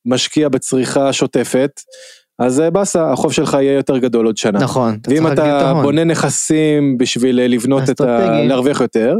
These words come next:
Speaker 1: כן, אז הרווחת.
Speaker 2: נכון. במקרה הזה ישראל, אה, נגיד זה ככה, היא לא הפסידה כל כך הרבה, היא לא הרוויחה כל כך הרבה,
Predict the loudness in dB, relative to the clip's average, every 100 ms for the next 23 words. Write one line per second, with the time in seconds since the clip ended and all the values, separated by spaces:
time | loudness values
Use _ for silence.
0 | -2 -2 -2 _ -4 0 0 0 0 -2
1 | -2 -4 -10 _ _ -20 -20 -18 -16 -16
2 | -18 -18 -20 -10 -2 -2 0 0 2 0
3 | 0 -2 0 0 2 2 2 2 0 0
4 | -2 -2 -2 0 0 -2 -2 -2 -2 -6
5 | -12 -18 -20 _ _ _ 0 2 2 0
6 | -2 -4 -4 -2 0 -2 0 -2 0 -2
7 | 0 0 0 0 0 2 0 -2 -6 -2
8 | 0 2 2 0 0 0 0 0 0 0
9 | 0 -2 0 0 2 2